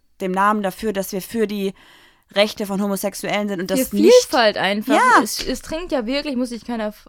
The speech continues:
Speaker 2: also muss sich keiner was vormachen. Es hat auch jeder mal schon mal eine Cola getrunken.
Speaker 1: Ja, aber ne? <laughs>
Speaker 2: So, aber da muss, weißt du, also
Speaker 1: Ich finde, wenn man eine Kampagne macht und wenn man Marketing mit Homosexualität macht und das so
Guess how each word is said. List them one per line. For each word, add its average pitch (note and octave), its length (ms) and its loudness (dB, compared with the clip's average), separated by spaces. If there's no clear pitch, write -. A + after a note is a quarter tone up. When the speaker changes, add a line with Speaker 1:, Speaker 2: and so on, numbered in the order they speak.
Speaker 2:
also G#3 320 -10
muss A#3+ 240 -6
sich A#3+ 140 -10
keiner B3 260 -6
was G#3 140 -6
vormachen. C4+ 320 -6
Es - 200 -10
hat G#3+ 180 -10
auch A3 80 -6
jeder A3+ 240 -4
mal G#3 100 -2
schon G#3 180 -6
mal G3+ 140 -4
eine G#3+ 160 -4
Cola C4 280 -4
getrunken. F#3+ 520 -12
Speaker 1:
Ja, F#3 300 -2
aber F#3+ 220 -2
ne? A#3 200 0
<laughs> A#3+ 80 0
Speaker 2:
So, B3 120 -2
aber A#3+ 140 0
da A#3 80 -2
muss, B3+ 240 -6
weißt B3 300 -8
du, D#4+ 120 -4
also A#3+ 400 -6
Speaker 1:
Ich G#3+ 80 -12
finde, D4 240 4
wenn D4 80 4
man D#4+ 180 8
eine B3+ 120 0
Kampagne B3+ 420 -2
macht A#3+ 360 -2
und G#3+ 100 -6
wenn A#3 80 -4
man B3+ 160 2
Marketing B3 480 0
mit A#3 120 -2
Homosexualität A3 720 -6
macht A#3 240 -2
und G3 140 -8
das F#3+ 100 -6
so F#3+ 160 -6